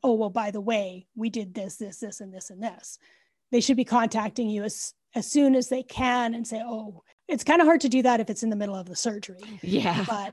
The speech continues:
Speaker 2: I was just thinking that. I'm like,
Speaker 1: <laughs>
Speaker 2: "Hmm, <laughs> I don't know. Do I want them to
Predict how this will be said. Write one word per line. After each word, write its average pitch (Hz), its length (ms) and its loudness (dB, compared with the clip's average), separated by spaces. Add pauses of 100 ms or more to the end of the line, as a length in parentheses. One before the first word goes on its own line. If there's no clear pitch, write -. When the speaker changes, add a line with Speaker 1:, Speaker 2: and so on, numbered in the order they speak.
Speaker 2:
I 262 60 10
was 269 140 8
just - 220 6
thinking 233 260 4
that. 381 340 8
I'm - 60 -8
like, 415 200 0
Speaker 1:
<laughs> - 60 -8
Speaker 2:
"Hmm, - 920 4 (160)
<laughs> - 60 -10
I 269 340 8
don't 240 100 6
know. 196 80 6
Do 185 120 0
I 190 120 6
want 220 240 6
them 262 200 8
to 220 120 6